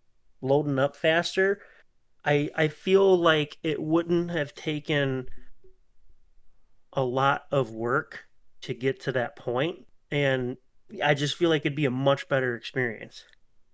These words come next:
I don't, I don't think we need ninety hertz, a hundred and twenty hertz, you know, nothing crazy like that, but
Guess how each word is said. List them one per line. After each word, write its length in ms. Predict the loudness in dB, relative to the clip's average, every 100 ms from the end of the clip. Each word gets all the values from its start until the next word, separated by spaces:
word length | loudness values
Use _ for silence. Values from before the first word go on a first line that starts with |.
| 0
I 60 | 4
don't, 240 | 4 4
I 80 | 6
don't 180 | 4 6
think 200 | 4 4
we 100 | 0
need 340 | 2 0 -4 -8 -20 -20 -6
ninety 460 | 2 4 4 0
hertz, 460 | 0 0 0 -2 -6
a 40 |
hundred 320 | 0 0 0
and 80 | -4
twenty 360 | -6 -2 0 -2
hertz, 800 | 0 2 2 -2 -8 -8 -12 -14
you 120 | -6
know, 120 | -4 0
nothing 380 | 0 0 -6
crazy 460 | -4 -2 0 -2 -4
like 240 | -6 -4
that, 320 | 0 0 0 -8 -20 -20 -20 _ _
but 300 | 2 2